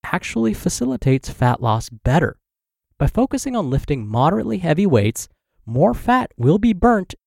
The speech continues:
after your workouts through something called post-exercise oxygen consumption. In non-scientific terms, you've basically increased your metabolism for the next twenty-four to forty-eight hours. For the purposes of fat loss,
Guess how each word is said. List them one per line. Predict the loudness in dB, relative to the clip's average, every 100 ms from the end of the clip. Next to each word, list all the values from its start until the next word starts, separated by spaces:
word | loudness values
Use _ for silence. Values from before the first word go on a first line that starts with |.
| -2
after | -2 -2 -2
your | 0 2
workouts | 2 2 2 -2 -2 -14 -18 _ _ 0
through | 0
something | 2 -2 0 -6
called | 0 4 6 6 2 _ _ 0
post-exercise | 2 2 0 -4 -4 -4 -2 0 0 -2 -2
oxygen | -2 0 -6 -4 -6
consumption. | -6 -4 -4 -4 -6 -12 _ _ _ _ _ -6
In | 0
non-scientific | 2 2 2 0 0 2 2 2 -2
terms, | -2 -2 -4 _ _ _ _ -2
you've | -2 2
basically | 0 0 -4 -6 -4
increased | -4 -6 -4 -4 -4
your | -4
metabolism | -2 0 2 4 2 2 -2 -4 _ _
for | -2
the | 0
next | 0 -2
twenty-four | 0 0 2 0 0
to |
forty-eight | 0 -2 0 -2 2
hours. | 2 2 -2 -12 _ _ _ _ _ _ _ -6
For |
the | -2
purposes | 2 2 2 -2 -2
of | -4
fat | 2 0 2
loss, | -4 -4 -8 -14